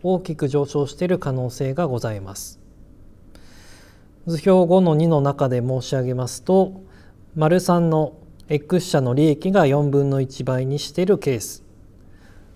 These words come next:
これが平成二十九年の改正に伴って株価が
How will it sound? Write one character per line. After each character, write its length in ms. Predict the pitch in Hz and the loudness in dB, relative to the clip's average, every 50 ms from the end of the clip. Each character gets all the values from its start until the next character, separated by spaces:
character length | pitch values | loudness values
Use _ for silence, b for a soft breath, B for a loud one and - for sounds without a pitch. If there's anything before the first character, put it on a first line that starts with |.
| b b | b b
こ 100 | - 185 | -2 2
れ 80 | 196 | 2
が 140 | 190 196 185 | 4 4 4
平 180 | 170 180 180 170 | 4 2 0 0
成 220 | 175 - 175 170 | 0 0 2 2
二 120 | 170 170 156 | 2 2 2
十 160 | 147 147 135 | 2 2 2
九 220 | 143 156 147 143 | 2 0 0 0
年 160 | 135 131 127 | 0 0 -2
の 100 | 123 123 | -2 -4
改 220 | 120 - 135 135 131 | -4 -4 -4 -4 -4
正 160 | - - 139 | -2 -4 -4
に 100 | 131 131 | -4 -4
伴 320 | - - 131 135 135 143 | -6 -6 -6 -4 -4 -4
っ 60 | 143 - | -4 -6
て 460 | - - - - 214 214 208 196 - - - - - - - - - - | -8 -10 -6 -4 -2 -2 -2 -6 -10 -16 -20 -20 -20 -20 -20 -20 -20 -12
株 240 | - - 151 139 139 | -6 -4 -2 -2 -2
価 160 | 139 151 151 | 0 -2 0
が 340 | 156 190 202 202 180 - - | 0 2 0 0 -2 -6 -12